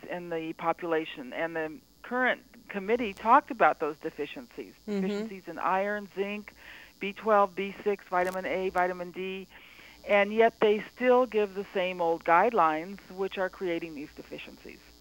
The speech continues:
Speaker 2: Mm. You know, my husband yesterday, we were at the fair, and, um, he was talking about the, and I can't remember the name of the, the, I put scientist in quotes,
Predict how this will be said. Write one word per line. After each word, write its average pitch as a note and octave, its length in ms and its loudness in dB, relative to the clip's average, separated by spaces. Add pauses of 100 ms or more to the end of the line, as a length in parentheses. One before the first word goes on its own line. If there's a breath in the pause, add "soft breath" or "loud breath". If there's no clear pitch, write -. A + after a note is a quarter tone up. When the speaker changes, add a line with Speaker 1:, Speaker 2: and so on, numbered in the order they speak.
Speaker 2:
Mm. D4 280 -2 (640 loud breath)
You C#4 180 2
know, C4 140 2
my B3 180 0
husband C4 400 -4
yesterday, A3 480 0
we G#3 140 0
were G#3+ 120 0
at G3+ 140 -4
the F#3+ 80 -6
fair, F#3+ 480 2 (500 soft breath)
and, G3+ 440 0
um, F#3 500 2 (240)
he B3 160 -6
was B3+ 120 -4
talking E4 440 -2
about G#3+ 560 0
the, G#3 360 -2
and G#3 120 -6
I A#3 60 -8
can't E4 280 -4
remember A#3+ 320 -2
the G3+ 120 -2
name G3 340 -2
of F#3 160 -4
the, F#3 400 -2
the, F#3+ 340 -2
I F#3+ 100 -4
put - 260 -10
scientist F#3+ 640 -4
in F3 100 -4
quotes, F#3+ 500 0